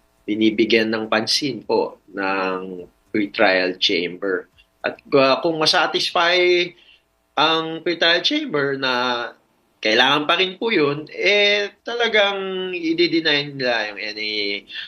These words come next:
ano, no, ah, application for interim release. Oo, yan po yung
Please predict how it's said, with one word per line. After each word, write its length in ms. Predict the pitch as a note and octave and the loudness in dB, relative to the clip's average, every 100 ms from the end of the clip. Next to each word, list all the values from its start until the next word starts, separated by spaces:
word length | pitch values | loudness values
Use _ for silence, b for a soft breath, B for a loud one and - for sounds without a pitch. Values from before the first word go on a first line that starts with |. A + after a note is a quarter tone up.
| B | B
ano, 180 | - G2+ C3+ | -4 0 2
no, 160 | G#2 C3+ C#3 _ _ _ - | 0 -2 -8 _ _ _ -2
ah, 800 | F#2+ G2 F#2+ F#2 F#2 F2 - - _ - | 2 4 4 4 2 2 -2 -10 _ -6
application 640 | A#2 - - A2 - B2 | -6 -4 0 2 2 -2
for 160 | - - | -6 -6
interim 640 | A2 G2 G#2 G#2 G2+ F#2+ | -6 -4 -2 -2 -4 -6
release. 640 | F#2 F#2+ A2+ F#2+ - - - E2 | -6 -4 -4 0 0 0 -2 -2
Oo, 240 | D#2+ F2+ | -2 0
yan 240 | A2 C#3 | 2 2
po 80 | C#3+ | 2
yung 240 | D#3 D3 | 2 2